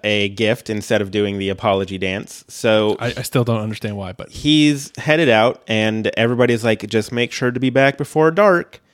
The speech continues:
Speaker 1: He's like, "I don't know. I like to haggle." And this is where we find out that it's really, really dangerous to go outside after dark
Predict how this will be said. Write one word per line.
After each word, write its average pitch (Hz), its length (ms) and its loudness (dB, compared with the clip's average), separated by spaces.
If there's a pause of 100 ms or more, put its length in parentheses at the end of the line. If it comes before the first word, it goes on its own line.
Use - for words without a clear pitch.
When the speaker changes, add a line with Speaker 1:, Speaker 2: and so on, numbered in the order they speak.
(160)
Speaker 1:
He's - 100 -20
like, 240 120 -10
"I 440 200 -2
don't 208 120 2
know. 107 220 2 (200)
I 208 80 0
like 220 200 2
to 120 60 -6
haggle." 95 560 0 (500)
And 131 140 2
this 233 140 4
is 160 120 2
where 123 140 6
we 113 140 2
find 117 280 0
out 107 340 2 (260)
that 110 200 0
it's 104 200 -2
really, 127 580 0
really 120 400 2
dangerous 104 760 -2
to - 100 -12
go 101 200 2
outside 92 760 0
after 98 340 -4
dark 98 480 0